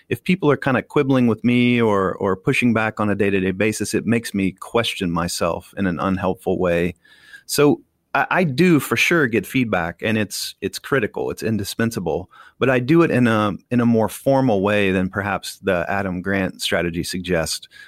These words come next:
Like, I basically, with this book, had, had a moment roughly halfway or, or sixty percent of the way through the process where I, I had created a, a kind of draft one point oh book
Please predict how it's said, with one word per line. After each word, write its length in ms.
Like, 120
I 120
basically, 760
with 200
this 180
book, 480
had, 480
had 140
a 40
moment 580
roughly 540
halfway 560
or, 280
or 340
sixty 360
percent 340
of 80
the 60
way 140
through 140
the 80
process 540
where 320
I, 460
I 100
had 140
created 560
a, 180
a 60
kind 240
of 100
draft 480
one 220
point 300
oh 180
book 500